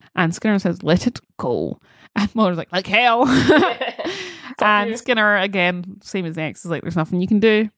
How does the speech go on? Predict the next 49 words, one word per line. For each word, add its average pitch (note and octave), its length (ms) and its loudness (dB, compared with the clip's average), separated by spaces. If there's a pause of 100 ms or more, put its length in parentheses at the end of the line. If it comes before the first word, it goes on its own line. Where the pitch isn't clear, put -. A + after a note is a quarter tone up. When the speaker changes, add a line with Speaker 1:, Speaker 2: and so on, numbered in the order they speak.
(160)
Speaker 1:
And F3+ 100 -4
then D#3+ 140 -4
Mulder's F3+ 280 2
like, E3+ 240 -2
"What G3+ 180 0
can G3 120 0
you G#3 100 0
do A3 160 2
about E3+ 120 0
it?" D#3+ 120 0
And E3 80 -2
it's F3+ 100 -4
like, G3 120 -6
"Oh, D4+ 600 0 (300)
Speaker 2:
Oh. C4 60 -8
Speaker 1:
shots B3+ 280 -8
fired." B3 640 0
Speaker 2:
Yep. C#4+ 180 -4
Speaker 1:
So G#3+ 460 0
Skinner A#3+ 520 0
says, G#3 520 0
"There's F#3 220 2
only B3+ 260 0
one A3 240 0
thing G#3 140 -4
I G3 120 0
can G3 140 -2
do, F3 100 -4
Agent D3+ 280 -4
Mulder. C#3+ 500 -2
As A3 180 2
of G#3 100 -4
right F3 180 2
now, D#3+ 360 -2
I'm C3+ 240 -4
reopening F#3 540 -4
the G3 80 -2
X-Files - 680 -8 (100)
for F#4 120 -4
the E4 80 -4
Speaker 2:
Ba-ba-ba. C#4+ 240 4
Speaker 1:
first, - 460 -8 (100)
but G3 160 -6
certainly G3+ 340 -2
not G3 140 0
the E3+ 120 -4
last - 440 -6
time." A#2 300 -12 (100)
Speaker 2:
Yeah. D#3+ 180 -4